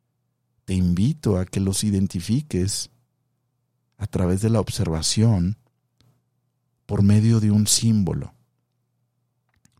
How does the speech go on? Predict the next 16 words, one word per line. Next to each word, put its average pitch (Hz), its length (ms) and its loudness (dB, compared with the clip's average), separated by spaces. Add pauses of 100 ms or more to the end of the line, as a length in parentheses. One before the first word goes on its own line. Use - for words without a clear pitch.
Puedes 90 320 -4
sentir 92 460 -2
que 90 100 -8
tienes 87 340 -4
una 85 180 -2
piedra, 78 600 -8 (760)
puedes 90 280 -2
sentir 87 480 -4
que - 120 -8
tienes 87 640 -2 (220)
un 98 180 -2
palo 101 440 -4
atravesado 87 760 -8
ahí, 104 480 -2 (920)
puedes 92 280 -2
sentir 98 640 -2